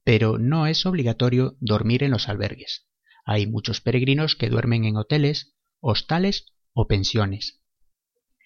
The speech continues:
Estas son las tres palabras más comunes en español para designar los establecimientos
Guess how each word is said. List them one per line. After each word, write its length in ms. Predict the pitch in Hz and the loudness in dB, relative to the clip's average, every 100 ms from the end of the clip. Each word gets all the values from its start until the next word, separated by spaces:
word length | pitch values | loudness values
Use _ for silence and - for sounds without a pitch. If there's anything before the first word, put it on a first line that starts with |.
| _ - | _ -4
Estas 320 | 175 - 165 | -4 0 0
son 200 | - 110 | 2 2
las 140 | 110 - | 2 0
tres 200 | 156 - | -4 -2
palabras 500 | 123 110 104 110 - - _ - | 0 2 2 -2 -6 -18 _ -4
más 260 | 147 160 | -2 0
comunes 460 | - 131 117 110 - | 2 2 2 2 -2
en 120 | 127 120 | 0 0
español 480 | - 131 170 180 - - - _ _ | 0 0 0 -2 -6 -20 -20 _ _
para 260 | 123 117 | 2 4
designar 640 | 123 170 143 135 135 143 - | 2 0 -2 0 0 0 -2
los 200 | 135 113 | -2 0
establecimientos 840 | 110 113 107 104 113 143 143 165 | 0 0 0 0 0 0 -2 -6